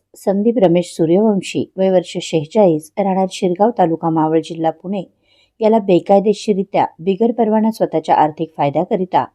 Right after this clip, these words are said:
गावठी हातभट्टीची दारू तयार करणारे गुळमिश्रित कच्चे रसायन भिजत घालताना मिळून येण्याबाबतचे यासारखे चार गुन्हे दाखल आहेत. त्याला एक वर्षाकरिता हद्दपार करण्यात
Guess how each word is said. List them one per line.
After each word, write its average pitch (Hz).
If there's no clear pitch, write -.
गावठी 196
हातभट्टीची 190
दारू 165
तयार 160
करणारे 156
गुळमिश्रित 160
कच्चे 160
रसायन 180
भिजत 208
घालताना 190
मिळून 170
येण्याबाबतचे 165
यासारखे 214
चार 196
गुन्हे 214
दाखल 165
आहेत. 143
त्याला 220
एक 214
वर्षाकरिता 190
हद्दपार 151
करण्यात 208